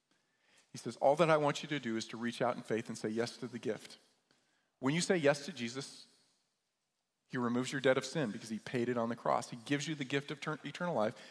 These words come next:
It is an absolutely free gift. But what he wants for your life is not just that you escape hell, but that you grow up into maturity, that you reflect God in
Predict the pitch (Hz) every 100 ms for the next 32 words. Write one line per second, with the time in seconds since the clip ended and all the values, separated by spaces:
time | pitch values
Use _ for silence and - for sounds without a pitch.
0 | - - 113 113 120 131 - 147 147 139
1 | 147 143 _ _ _ - 135 123 117 -
2 | - - - 139 131 135 - 135 135 170
3 | 185 - 165 151 135 104 131 165 - -
4 | - - - - - _ - _ - 117
5 | 139 165 165 156 - 143 123 - - 151
6 | 147 - 120 101 135 - 127 - 131 117
7 | 117 123 139 156 151 143 135 120 113 -
8 | 117 107 107 - - _ 135 123 123 123
9 | - - 170 - - 156 147 131